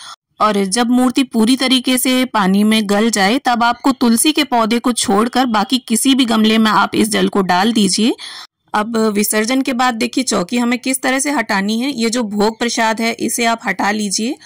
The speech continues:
और परिवार में सभी सदस्य मिलजुल कर इसे ग्रहण कर लीजिए, और प्रसाद के जल को भी सभी लोग पी लीजिए। अब ये जो पटका है, देखिए, इसे आप गंगा जल छिड़क कर या धुलकर, देखिए, दोबारा इसे प्रयोग में ला सकते हैं पूजन में।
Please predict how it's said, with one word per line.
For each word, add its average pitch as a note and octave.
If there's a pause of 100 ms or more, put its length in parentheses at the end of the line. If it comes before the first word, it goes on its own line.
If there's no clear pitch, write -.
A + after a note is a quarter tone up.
(300)
और G3
परिवार G3+
में A#3
सभी A#3
सदस्य C4
मिलजुल A3+
कर A#3
इसे G#3+
ग्रहण F#3+
कर G#3+
लीजिए, G3 (540)
और G3+
प्रसाद A3+
के C4
जल A#3
को B3+
भी C#4+
सभी G#3+
लोग G#3+
पी A#3
लीजिए। A#3
अब A3
ये B3
जो C4
पटका A#3
है, B3+
देखिए, B3
इसे G#3+
आप A3
गंगा G#3
जल A#3+
छिड़क F#3+
कर A3+
या B3+
धुलकर, A#3
देखिए, B3
दोबारा F3+
इसे A3+ (340)
प्रयोग A3
में A3+
ला F#3
सकते G#3
हैं G3+
पूजन G3
में। A3